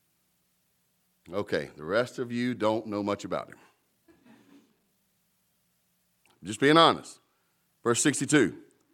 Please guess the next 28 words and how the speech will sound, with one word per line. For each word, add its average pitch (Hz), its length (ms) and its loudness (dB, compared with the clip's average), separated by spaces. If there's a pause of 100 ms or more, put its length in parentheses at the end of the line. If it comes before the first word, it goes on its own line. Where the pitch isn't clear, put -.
(520)
Then 131 180 4
what 208 160 8
if 262 140 0
you 214 160 0
were 175 140 8
to 151 80 4
see 170 220 0
the 143 100 4
Son 151 180 4
of 139 80 6
Man 127 360 4
ascending 165 1080 4
to 135 140 0
where 131 180 8
he 131 100 4
was 120 300 6
before? 107 520 0 (2500)
It 135 120 2
is 147 100 4
the 147 80 0
Spirit 208 300 2
who 170 80 2
gives 120 240 2
life. 104 520 2 (340)
Say 139 200 0
it 135 80 0
together, 131 260 2
church. 117 480 -2